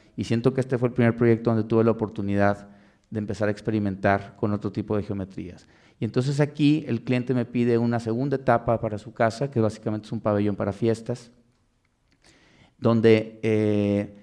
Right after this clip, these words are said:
realmente por la topografía del terreno,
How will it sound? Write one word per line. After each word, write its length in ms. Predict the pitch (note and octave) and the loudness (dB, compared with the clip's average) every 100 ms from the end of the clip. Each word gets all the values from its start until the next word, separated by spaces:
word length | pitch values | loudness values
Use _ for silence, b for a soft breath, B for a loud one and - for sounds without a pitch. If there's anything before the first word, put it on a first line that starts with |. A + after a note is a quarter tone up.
| b b b b b _ _ _ - | b b b b b _ _ _ 0
realmente 460 | A#2 B2+ C#3 C#3 | 4 4 4 2
por 140 | - A#2+ | 4 6
la 100 | A#2+ | 6
topografía 500 | A#2 A2 G#2+ G#2 B2 | 4 4 4 6 4
del 120 | C3+ | 4
terreno, 640 | A#2+ A#2 A#2 A#2 A2+ A#2 | 2 4 4 4 2 -2